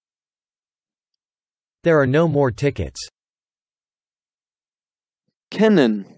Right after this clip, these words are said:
Speaker 2: Kennen Sie diese Frau? Nein, leider nicht.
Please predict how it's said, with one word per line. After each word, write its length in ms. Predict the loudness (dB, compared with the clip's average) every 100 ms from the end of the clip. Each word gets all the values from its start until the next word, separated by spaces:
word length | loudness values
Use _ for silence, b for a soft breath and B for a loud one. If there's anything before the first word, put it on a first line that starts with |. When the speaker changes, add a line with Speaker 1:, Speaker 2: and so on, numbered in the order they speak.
| _ _ _ _ _ _ _ _ _ _ _ _ _ _ _
Speaker 2:
Kennen 400 | -10 -4 -2 -2
Sie 160 | -2 -6
diese 340 | -4 -2 -2
Frau? 400 | -2 -2 -2 -4 _ _ _ _ _ _ _ _ -6
Nein, 560 | -2 0 0 -2 -6 -12
leider 420 | -2 0 2 2
nicht. 380 | 0 -2 -10